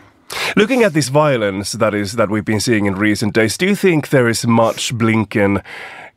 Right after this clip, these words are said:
can offer to, to, to try to make the situation a bit better, to, to calm down the situation?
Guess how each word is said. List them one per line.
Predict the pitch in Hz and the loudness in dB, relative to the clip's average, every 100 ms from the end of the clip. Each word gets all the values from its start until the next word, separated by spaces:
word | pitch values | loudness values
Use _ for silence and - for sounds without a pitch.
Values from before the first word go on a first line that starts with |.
| - 127 | -14 -2
can | 131 120 | 0 2
offer | 123 110 - 92 90 82 _ - | 2 0 0 0 0 -6 _ -8
to, | 117 101 | -4 -2
to, | 113 | -4
to | 98 - | -4 0
try | 117 | 0
to | 107 | 2
make | 104 98 | 0 0
the | 85 | -4
situation | 95 107 95 101 | -2 0 2 0
a | |
bit | 92 95 | -2 0
better, | 110 - 104 95 | 0 0 -4 -2
to, | - | -2
to | 98 - | -2 -2
calm | 107 120 110 104 | 0 2 2 2
down | 104 98 | 0 2
the | 95 | 0
situation? | 101 - 104 101 - 262 | -2 0 2 0 -4 -8